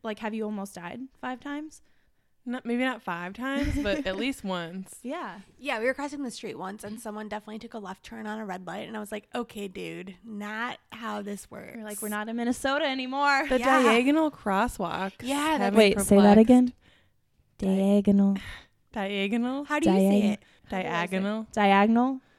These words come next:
Speaker 1: Yeah,
Speaker 3: Oh, you don't
Speaker 1: diagonal.
Speaker 3: pronounce the O? Diagonal.
Speaker 2: Diagonal.
Speaker 1: Diagonal.
Speaker 2: Oh,
Speaker 3: Interesting.
Speaker 1: Big.
Speaker 2: big flag. See, this is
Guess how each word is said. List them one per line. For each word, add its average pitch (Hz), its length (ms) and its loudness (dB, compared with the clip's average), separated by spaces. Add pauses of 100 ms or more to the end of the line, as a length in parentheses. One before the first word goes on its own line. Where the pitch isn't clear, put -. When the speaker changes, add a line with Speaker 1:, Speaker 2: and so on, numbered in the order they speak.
Speaker 1:
Yeah, 214 260 -10
Speaker 3:
Oh, 277 220 4
you 302 120 2
don't 294 100 4
Speaker 1:
diagonal. 294 100 0
Speaker 3:
pronounce 240 340 0
the 220 220 -4
O? 208 100 -4
Diagonal. 240 600 -8 (300)
Speaker 2:
Diagonal. 226 680 -4 (100)
Speaker 1:
Diagonal. 208 720 2 (120)
Speaker 2:
Oh, 339 140 -2 (160)
Speaker 3:
Interesting. 214 380 4
Speaker 1:
Big. - 80 -12 (400)
Speaker 2:
big 240 440 0
flag. 214 340 -4 (280)
See, 262 260 -6 (360)
this 254 180 -2
is 294 200 -2